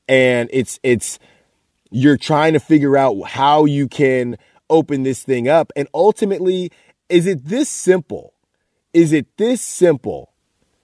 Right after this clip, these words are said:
The Warriors are a jump shooting team. And when you don't make your jump shots,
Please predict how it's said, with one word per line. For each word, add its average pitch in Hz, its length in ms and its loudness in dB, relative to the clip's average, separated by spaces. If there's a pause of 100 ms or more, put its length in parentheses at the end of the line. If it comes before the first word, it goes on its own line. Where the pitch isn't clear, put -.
(360)
The 139 140 0
Warriors 202 580 2
are 147 160 0
a 131 100 0
jump 143 380 -2
shooting 160 400 -2
team. 113 460 -4 (460)
And 135 120 0
when 143 140 2
you 135 100 -4
don't 151 340 0
make 185 220 -2
your 190 100 -6
jump 135 300 0
shots, 107 560 -6